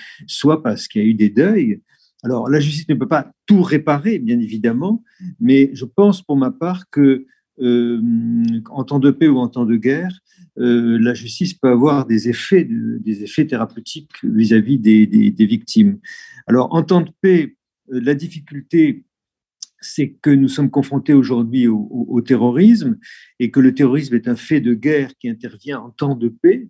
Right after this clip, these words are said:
et, et, et, et c'est ça sa, sa violence propre.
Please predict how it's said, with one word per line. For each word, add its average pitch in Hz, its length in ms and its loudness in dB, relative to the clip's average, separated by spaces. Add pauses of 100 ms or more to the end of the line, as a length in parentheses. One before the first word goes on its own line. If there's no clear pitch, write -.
(120)
et, - 60 -18
et, - 640 -20
et, - 80 -20 (300)
et 117 100 -2
c'est 110 160 -6
ça 139 220 -2
sa, 107 240 -8 (120)
sa - 200 -12
violence 120 440 -2
propre. - 540 -6